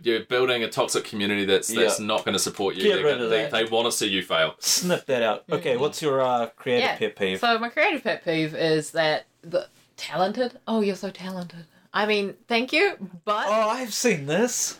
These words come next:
Speaker 3: I don't like it because of the fact that it's taking all the time, all the effort that I've put into something to skill up my, you know, art and just sweeping it under the rug,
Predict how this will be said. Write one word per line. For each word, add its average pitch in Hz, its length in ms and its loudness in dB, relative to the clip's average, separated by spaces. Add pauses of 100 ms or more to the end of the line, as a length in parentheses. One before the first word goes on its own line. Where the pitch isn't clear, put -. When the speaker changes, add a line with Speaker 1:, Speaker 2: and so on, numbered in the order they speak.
(260)
Speaker 3:
I 294 180 0
don't 294 340 0
like 254 280 0
it 185 220 0
because 214 340 2
of 196 120 2
the 185 80 -6
fact 185 300 0
that 196 100 0
it's 175 240 0
taking 311 380 2
all 247 320 2
the 240 80 -6
time, 226 360 0
all 226 120 0
the 220 140 2
effort 220 280 -2
that 208 80 2
I've 185 180 2
put 202 140 0
into 190 260 0
something 185 300 -2
to 185 100 -12
skill 180 380 -2
up 170 200 2
my, 170 360 0
you 156 140 -8
know, 160 80 0
art 170 440 0
and 175 220 0
just 165 240 -6
sweeping 220 260 -2
it 247 80 0
under 254 240 2
the 240 140 -4
rug, 233 320 0